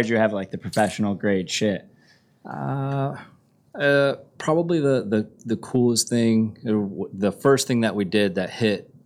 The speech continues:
Speaker 2: um, before I even had my company, and this is what kinda drove me into my business.
Speaker 1: Yeah.
Speaker 2: Um,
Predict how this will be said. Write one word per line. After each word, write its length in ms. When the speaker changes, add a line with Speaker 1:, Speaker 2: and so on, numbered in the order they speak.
Speaker 2:
um, 360
before 300
I 40
even 160
had 220
my 140
company, 580
and 120
this 160
is 100
what 180
kinda 240
drove 380
me 180
into 300
my 160
business. 640
Speaker 1:
Yeah. 160
Speaker 2:
Um, 540